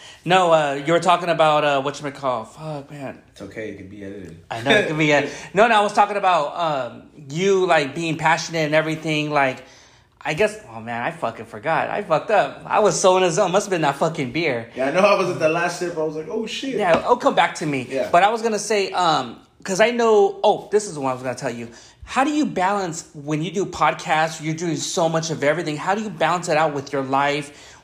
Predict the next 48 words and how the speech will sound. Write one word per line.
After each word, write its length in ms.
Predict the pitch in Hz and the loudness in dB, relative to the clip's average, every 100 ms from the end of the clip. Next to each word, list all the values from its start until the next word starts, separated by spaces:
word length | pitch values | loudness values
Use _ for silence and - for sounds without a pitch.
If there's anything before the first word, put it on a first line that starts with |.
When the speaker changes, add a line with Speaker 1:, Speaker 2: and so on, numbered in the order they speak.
| - | -6
Speaker 1:
when, 480 | 139 135 131 127 117 | -2 -2 -2 -6 -10
because 320 | 143 135 143 156 | -8 -6 -2 0
I 20 | |
know 100 | 151 | 0
you 180 | 135 147 | -2 0
have 260 | 147 131 | 2 2
the, 140 | 135 117 - _ _ _ - - - | -2 -6 -12 _ _ _ -10 -10 -4
like, 240 | 127 113 - | -2 -2 0
the 80 | 127 | 0
High 240 | 120 147 | 2 2
and 120 | 139 127 | 0 0
Hungry, 600 | 160 160 160 156 151 156 - - - | 0 2 0 0 -2 -6 -14 -20 -2
uh, 240 | 135 127 | 2 4
the 120 | 123 131 | 2 0
Doctor 320 | 143 139 127 | 0 0 -4
Green 340 | 113 160 160 160 | -2 0 0 4
Thumb, 300 | 151 151 139 | 4 4 0
the 100 | 113 | 0
Be 180 | 147 143 | 0 2
Real 200 | 147 143 | 2 0
T 200 | 147 135 | -2 -4
V 260 | 131 147 | -2 -2
and 100 | 139 | -2
stuff. 240 | - 143 127 | -2 -2 -2
You're 100 | 165 | 0
just 300 | 208 214 - | 0 0 2
all 240 | 156 143 | 2 2
over 160 | 160 160 | 0 -2
the 100 | 147 | -6
place. 560 | - 185 190 165 135 151 | -4 -2 0 0 -2 -2
And 220 | 139 135 - - - | -2 -4 -12 -20 -16
how 180 | - 196 | 0 2
do 100 | 233 | 2
you 120 | 247 | 0
balance 420 | 202 165 170 185 170 | -2 0 0 0 2
that 160 | 156 | 2
out 160 | 165 160 | 2 0
to 100 | 170 | -2
make 200 | 151 - | -4 -4
time 240 | - 165 | -6 -6
for 120 | 160 | -6
yourself 380 | 123 113 156 139 | -8 -8 -6 -6
just 160 | 147 135 | -6 -10
to 80 | 117 | -10
relax 540 | 101 117 127 127 - | -8 -8 -6 -8 -12
and 100 | 92 | -10
chill 200 | - 113 | -10 -8
out? 300 | 110 98 - | -10 -12 -14